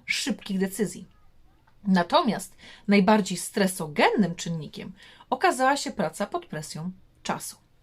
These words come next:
W wyniku przeprowadzonych analiz, em, zaobserwowano, że im wyższy był poziom inteligencji płynnej, tym niższy był deklarowany wzór zachowań ryzyka typu A,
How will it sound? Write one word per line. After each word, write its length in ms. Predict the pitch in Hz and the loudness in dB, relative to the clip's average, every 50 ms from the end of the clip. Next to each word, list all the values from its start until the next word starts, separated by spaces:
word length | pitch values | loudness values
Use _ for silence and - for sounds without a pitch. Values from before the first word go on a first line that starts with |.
| - _ _ - - - - - - - - - - _ _ _ _ - | -20 _ _ -20 -20 -20 -20 -20 -20 -20 -20 -20 -20 _ _ _ _ -2
W 100 | 190 185 | 0 2
wyniku 360 | 233 262 339 392 392 403 370 | 2 2 0 0 2 0 0
przeprowadzonych 760 | 349 - 311 - 277 277 247 254 226 285 330 339 339 - - | 0 -2 -4 -2 -2 0 2 2 2 2 2 0 0 -4 0
analiz, 540 | - 226 220 226 247 277 294 294 285 - - | 2 4 6 6 6 4 2 0 -2 -4 -4
em, 680 | 262 254 - - - 214 220 220 220 220 220 220 220 214 - | -6 -6 -6 -4 -2 2 2 4 4 6 6 4 4 2 0
zaobserwowano, 840 | - 208 233 247 254 254 - - 254 233 240 233 220 262 302 339 330 277 | 0 2 4 4 4 4 0 -4 -2 0 0 0 0 0 -2 -2 -4 -4
że 140 | 220 247 | -2 -2
im 420 | - - - 226 220 214 208 196 180 | -2 0 2 4 6 6 6 4 2
wyższy 400 | 202 311 539 523 - - 466 349 | 2 0 0 0 0 0 2 2
był 160 | 214 180 175 | 2 2 0
poziom 340 | - 180 175 175 175 170 165 | 0 -2 -2 -2 -2 -4 -4
inteligencji 800 | 165 165 175 160 165 156 160 160 147 151 - - - - - 185 - - _ _ - - - | -6 -6 -6 -6 -6 -6 -6 -6 -6 -6 -10 -12 -12 -12 -12 -12 -14 -18 _ _ -20 -10 0
płynnej, 500 | - 226 208 175 160 151 - - - - | 4 4 4 4 4 -4 -10 -12 -12 -8
tym 220 | - - 392 381 - - _ - | -4 -4 -4 -4 -4 -14 _ -4
niższy 640 | - 202 220 233 240 220 180 170 - - - - 269 247 | 0 2 2 4 6 4 4 4 0 -4 -4 -4 -2 0
był 260 | 202 196 208 254 254 - - - - - - | 2 2 2 0 -2 -8 -20 -20 -14 -6 -4
deklarowany 680 | 202 277 339 - 294 254 247 240 196 196 190 202 220 | -2 -2 0 0 2 2 2 2 2 2 2 2 2
wzór 260 | 202 180 175 180 190 196 - - - - | 0 0 -2 -2 -2 -4 -6 -14 -20 -10
zachowań 500 | 202 208 247 - - 165 180 185 196 208 | -4 -4 -4 -2 -2 -4 -2 0 2 2
ryzyka 520 | 202 214 190 170 165 156 - 160 170 185 - - _ _ - | 2 0 -2 -4 -8 -8 -6 -6 -6 -6 -8 -14 _ _ -8
typu 280 | - 180 180 - - - | -8 -6 -6 -6 -6 0
A, 280 | - 208 - - - | 2 2 2 0 -4